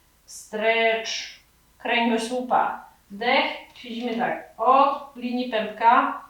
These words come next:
w zasadzie się nie przemieszczamy. Wyobraźcie sobie, że ktoś wam tu trzyma pępek, a kiedy na wydechu będziemy sięgać do przodu,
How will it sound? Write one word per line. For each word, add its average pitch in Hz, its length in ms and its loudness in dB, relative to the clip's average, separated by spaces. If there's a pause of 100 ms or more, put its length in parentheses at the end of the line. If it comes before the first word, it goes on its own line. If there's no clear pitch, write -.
(280)
w 202 40 -20
zasadzie 247 440 -2
się 240 180 -4
nie 233 100 -2
przemieszczamy. 220 600 -4
Wyobraźcie 226 420 -4
sobie, 214 200 -12
że 208 80 -12
ktoś 240 200 -6
wam 220 160 -8
tu 214 80 -12
trzyma 247 360 -2
pępek, 202 520 -4 (420)
a - 80 -10
kiedy 226 260 -8
na 233 200 -2
wydechu 226 320 -6
będziemy 220 400 -6
sięgać 269 560 -2
do 240 80 0
przodu, 240 800 -6